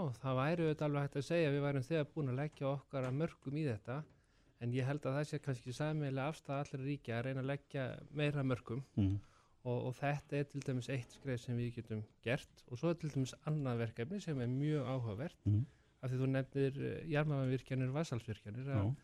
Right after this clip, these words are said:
Speaker 1: jarðvarmavirkjanir, þær framleiða bara stöðugt rafmagn, eh, og í raun og veru erfitt að fara að stoppa hólurnar af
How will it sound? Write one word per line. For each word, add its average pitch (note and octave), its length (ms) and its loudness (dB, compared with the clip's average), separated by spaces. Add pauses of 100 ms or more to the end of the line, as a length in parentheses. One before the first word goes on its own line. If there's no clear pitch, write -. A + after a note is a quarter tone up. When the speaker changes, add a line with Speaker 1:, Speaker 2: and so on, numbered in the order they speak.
(360)
Speaker 1:
jarðvarmavirkjanir, E3 920 2
þær E3 160 0
framleiða F3 480 0
bara D3+ 160 0
stöðugt F3 460 0
rafmagn, C#3 420 0 (480)
eh, G#2 240 -2
og - 160 -6
í C3 80 0
raun C#3 160 0
og C3 80 -2
veru B2 140 -2
erfitt D3+ 480 0
að B2+ 40 -8
fara C#3 120 -4
að - 80 -14
stoppa C#3 340 -4
hólurnar D3+ 460 0
af A2+ 100 -4